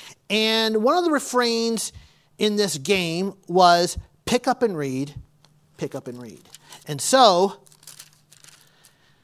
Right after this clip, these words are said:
he takes that as a prompting from God to pick up and read. And he happened to have Paul's epistle to the Romans with him, to which he turns randomly,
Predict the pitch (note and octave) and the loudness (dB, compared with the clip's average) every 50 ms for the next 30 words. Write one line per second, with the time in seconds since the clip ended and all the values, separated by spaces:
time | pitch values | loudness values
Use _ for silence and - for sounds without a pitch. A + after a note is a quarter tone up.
0 | _ _ _ _ _ _ _ _ _ _ _ _ - A#3+ C#4 C4+ C4+ - C#4 C#4+ | _ _ _ _ _ _ _ _ _ _ _ _ 0 0 0 2 2 0 0 0
1 | D4+ C#4 - - - F#3+ F3 E3 F3 G3 - - - - F3+ F3 F3+ F3+ F#3 F#3+ | -2 -6 -8 -6 -2 0 2 2 2 0 0 -2 -2 2 2 4 4 4 2 0
2 | F3 - - - - - - _ _ _ _ _ _ _ - F#3 E3 - - - | -2 -4 -8 -10 -12 -14 -18 _ _ _ _ _ _ _ -6 -6 -6 0 2 4
3 | G#3+ - A3 - A3 G3+ G3 - - G3 F#3+ F#3 F3+ A#3+ B3+ F#3+ C#3+ C3 C#3 D#3+ | 4 4 2 0 -2 -4 -2 -2 -2 -2 -2 0 0 0 2 2 2 0 0 -2
4 | F3+ - _ _ _ _ _ _ _ _ _ _ _ - - A3+ - - G3+ - | -6 -10 _ _ _ _ _ _ _ _ _ _ _ -4 -4 -2 0 0 0 0
5 | - F#3+ F#3+ - A3+ A3 B3 D4+ E4+ D#4 D3 A2+ G2+ - _ _ _ _ _ _ | 0 0 0 2 0 0 2 0 0 0 -2 -6 -12 -20 _ _ _ _ _ _
6 | - F#3+ G3 G3+ G3+ F#3+ D#3 A3 A#3+ C#4 - D#4+ B3+ A3+ A3+ - - F#3+ F3 F3 | -4 -2 0 0 0 0 2 2 2 2 2 0 -4 -4 -6 -6 -4 -4 -2 -2
7 | F#3 F3 - - - - A3 A3 A#3 A3+ - F3+ F3+ F#3 E3 - - A#3 A3+ - | -2 -4 -6 -6 0 2 2 2 2 0 -2 -6 -10 -14 -12 -6 -6 -6 -4 -4
8 | - D#3 D3+ D#3+ D#3 F#3 F3 E3+ E3+ F#3+ G3 F#3+ E3 D#3 D#3+ D#3+ - - _ _ | -6 -6 -6 -6 -6 -6 -6 -4 -2 -2 -2 -2 -4 -6 -8 -10 -12 -14 _ _
9 | _ _ - E3+ F#3+ F#3+ - - - - _ - _ _ _ _ _ _ _ _ | _ _ -4 -2 -2 -2 -4 -10 -18 -18 _ -20 _ _ _ _ _ _ _ _
10 | _ - - - - - - _ _ _ _ _ - D3+ D3 G3+ C4 C4 - C4 | _ -20 -20 -20 -20 -20 -20 _ _ _ _ _ -6 -2 0 2 2 2 0 -4
11 | A#3 - - G#3+ F#3 E3+ E3 E3 E3+ F3+ - - - - - _ _ _ _ _ | -4 -4 -4 -4 -2 -2 -4 -4 -6 -8 -10 -12 -14 -18 -20 _ _ _ _ _
12 | _ _ _ _ D#3 G#3 C4 E4 F4 C4 F#3 A#2+ G#2+ G#2 G2+ - G#2+ A#2+ - | _ _ _ _ -2 0 0 2 2 0 0 -2 -4 -10 -20 -20 -20 -20 -20